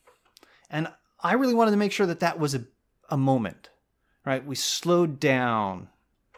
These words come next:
in that moment. Now, it helped that I had contrasted that with combat just a few moments before. So I could help create that contrast of, "Oh, combat," and then now we're back down.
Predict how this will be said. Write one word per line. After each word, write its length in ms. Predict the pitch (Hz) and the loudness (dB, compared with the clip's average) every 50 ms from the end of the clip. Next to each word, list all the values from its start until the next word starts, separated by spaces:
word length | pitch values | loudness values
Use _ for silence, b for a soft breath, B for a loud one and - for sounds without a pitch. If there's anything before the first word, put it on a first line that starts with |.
| _ _ _ | _ _ _
in 140 | 180 113 | -10 -6
that 220 | 110 107 95 73 - | -4 -4 -4 -6 -8
moment. 340 | - - 50 - - - _ _ _ _ B B B B B B B B B | -14 -18 -20 -20 -20 -20 _ _ _ _ B B B B B B B B B
Now, 180 | - 160 151 143 | 4 6 6 6
it 80 | 156 151 | 6 4
helped 500 | 143 233 311 277 170 139 135 - - 135 | 2 4 6 8 8 6 4 2 0 2
that 100 | 139 131 | 4 4
I 60 | 131 | 4
had 140 | 131 127 - | 4 2 -2
contrasted 600 | - 139 127 - - 220 220 226 - - 160 135 | -6 -6 -6 -4 -2 0 0 0 -2 -4 -4 -2
that 160 | 123 110 123 | -2 -2 -4
with 120 | 123 - | -8 -12
combat 560 | - - 196 208 196 170 127 107 85 - - _ _ _ _ | -4 2 4 4 4 4 2 -2 -2 -4 -10 _ _ _ _
just 180 | - 131 - - | -10 -10 -10 -8
a 40 | |
few 140 | - - 165 | -4 -4 -2
moments 320 | 151 139 131 127 127 110 - | -2 -2 -4 -4 -6 -8 -12
before. 600 | - 107 - - - 147 120 82 73 - - _ _ b b b b b b b b b b b b b b b | -14 -16 -12 -8 -6 -6 -6 -6 -8 -12 -18 _ _ b b b b b b b b b b b b b b b
So 160 | - - 160 | -2 2 2
I 60 | 135 | 4
could 240 | 131 - 139 135 - - _ - | 4 2 -2 -6 -8 -14 _ -6
help 260 | - 165 160 165 - - | 2 2 2 2 2 -2
create 400 | - - - 147 143 147 151 151 | -10 -6 -2 0 0 0 -2 -2
that 180 | 131 110 - - | -6 -8 -8 -8
contrast 680 | - 160 151 151 147 135 - 131 110 98 92 - - | -2 0 0 2 0 0 0 0 0 0 0 -4 -6
of, 160 | 127 113 107 - | -6 -8 -6 -8
"Oh, 460 | - 226 240 220 226 226 214 180 - - | -8 -6 -2 2 4 6 6 6 4 0
combat," 460 | - 220 220 202 196 190 185 165 151 143 | -2 -2 -2 0 0 0 0 2 0 0
and 160 | 135 131 131 | 0 0 0
then 260 | 131 131 123 117 113 | 0 -2 -2 -4 -6
now 220 | 117 110 113 113 113 | -8 -8 -8 -8 -10
we're 120 | 117 - | -10 -12
back 280 | 123 127 - - - _ | -12 -12 -12 -12 -14 _
down. 300 | - 117 - 127 123 | -16 -16 -14 -16 -18